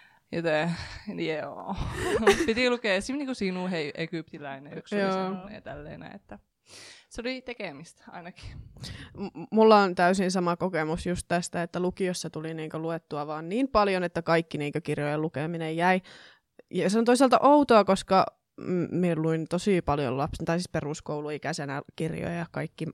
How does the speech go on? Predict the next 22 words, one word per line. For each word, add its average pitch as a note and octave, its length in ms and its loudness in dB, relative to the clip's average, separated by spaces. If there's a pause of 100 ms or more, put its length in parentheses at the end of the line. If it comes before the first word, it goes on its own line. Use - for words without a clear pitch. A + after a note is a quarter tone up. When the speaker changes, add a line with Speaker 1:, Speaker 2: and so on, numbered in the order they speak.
(360)
Speaker 2:
siis - 260 -12 (500)
todella B3+ 260 4
paljon. F#3+ 380 2 (260)
Ja A#3 60 -4
sit C4 160 0
kun B3+ 100 -4
tuli G#3 200 2
lukio G3+ 480 0
ja F3 80 -4
tajus, F3 300 -2
että - 220 -10
oikeasti E3+ 440 -4
mun D#3 140 -8
on D#3 80 -8
pakko D#3 300 -8
lukea D#3 240 -8
näitä D3+ 200 -10
lukiokirjoja A#2 640 -8
ihan E3+ 300 -8
koko E3 300 -6
ajan, D#3+ 320 -4
ja D#3 160 -6